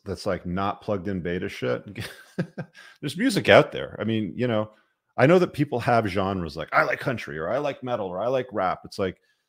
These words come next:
explore other music genres and enjoy them, right? Like, I listen to everything. Like, I'll listen to, like, some days I'll listen to M-, N W A. Other days I'm listening to, uh, Warrant.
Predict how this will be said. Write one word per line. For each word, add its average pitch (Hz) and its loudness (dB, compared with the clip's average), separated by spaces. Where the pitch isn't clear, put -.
explore 151 2
other 123 2
music 107 -2
genres 90 -4
and 85 -6
enjoy 87 -2
them, 76 -10
right? 78 -8
Like, 87 -4
I 104 4
listen 120 0
to 87 0
everything. 92 -4
Like, 85 -4
I'll 117 8
listen 127 2
to, 113 2
like, 87 0
some 139 4
days 139 6
I'll 120 4
listen 123 2
to 113 0
M-, 117 2
N 113 4
W 107 4
A. 135 -2
Other 107 -2
days 104 0
I'm 98 -2
listening 101 -4
to, 92 0
uh, 82 0
Warrant. 110 0